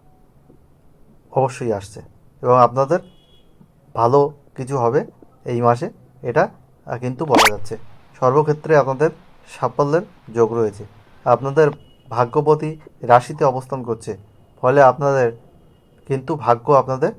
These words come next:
সাথে রয়েছে এবং দশমপতি ও একাদশপতি একাদশে রয়েছে। আর্থিক জায়গা আপনাদের ভালো আছে,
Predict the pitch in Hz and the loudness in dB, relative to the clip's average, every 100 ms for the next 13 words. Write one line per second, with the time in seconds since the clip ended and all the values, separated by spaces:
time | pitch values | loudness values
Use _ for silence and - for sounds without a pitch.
0 | _ _ - 123 131 113 101 101 110 127 | _ _ -6 -6 -4 -6 -8 -10 -6 -4
1 | 120 120 170 175 156 - 123 123 120 135 | 0 -2 -2 -2 -4 -4 -2 -2 -2 -6
2 | 135 131 117 113 - _ - 117 - 127 | -6 -12 -14 -18 -20 _ -6 -4 -2 -4
3 | 123 117 104 104 - _ _ _ - 131 | -4 -6 -6 -8 -20 _ _ _ 2 2
4 | - 170 147 139 135 127 127 127 113 113 | 2 -4 -2 0 0 -2 -2 -6 -4 -2
5 | 120 113 113 | 0 0 -2